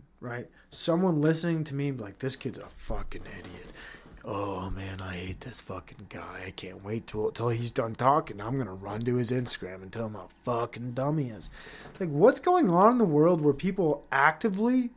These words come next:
engage in content they don't like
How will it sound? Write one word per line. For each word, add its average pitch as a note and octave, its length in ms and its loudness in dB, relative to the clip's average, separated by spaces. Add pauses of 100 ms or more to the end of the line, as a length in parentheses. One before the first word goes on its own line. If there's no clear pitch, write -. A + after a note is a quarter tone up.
(320)
engage D#3 420 6
in A3+ 140 0
content C3+ 640 -4
they C3+ 160 0
don't E3 320 4
like D3+ 480 0